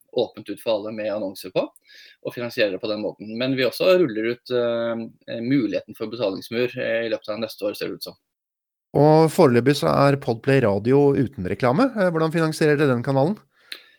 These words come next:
Speaker 1: Nei, det er rett og slett på dugnad, det. Det er, eh, veldig mye flinke folk vi har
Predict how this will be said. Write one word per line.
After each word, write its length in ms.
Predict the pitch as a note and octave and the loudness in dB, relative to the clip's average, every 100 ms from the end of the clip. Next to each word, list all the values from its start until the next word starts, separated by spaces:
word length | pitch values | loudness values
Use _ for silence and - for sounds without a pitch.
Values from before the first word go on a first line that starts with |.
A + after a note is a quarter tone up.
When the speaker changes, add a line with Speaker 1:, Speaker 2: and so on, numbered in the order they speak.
| _ | _
Speaker 1:
Nei, 140 | - F#3 | 0 6
det 80 | |
er 140 | A#2+ A#2+ | 6 6
rett 240 | G2+ - | 2 -8
og 80 | B2 | -10
slett 140 | A2+ G2+ | -10 -8
på 80 | A#2+ | -6
dugnad, 320 | A2 G2 E3+ | -4 -4 -6
det. 140 | A#3+ - C#3 | -6 -10 -8
Det 140 | C#3 D3+ | -4 -2
er, 380 | C#3+ B2 C3 C#3 | -2 0 0 2
eh, 580 | C3+ C3+ C3+ C3 C3+ C3+ | 0 0 -4 -2 -4 -2
veldig 300 | D3 A#2 B2 | -4 -2 -4
mye 220 | B2 A#2+ A#2 | -4 -4 -6
flinke 260 | G#2+ G#2+ | -10 -12
folk 300 | A2+ G#2+ - | -6 -6 -6
vi 140 | - A2+ | -8 -6
har 160 | A2+ | -4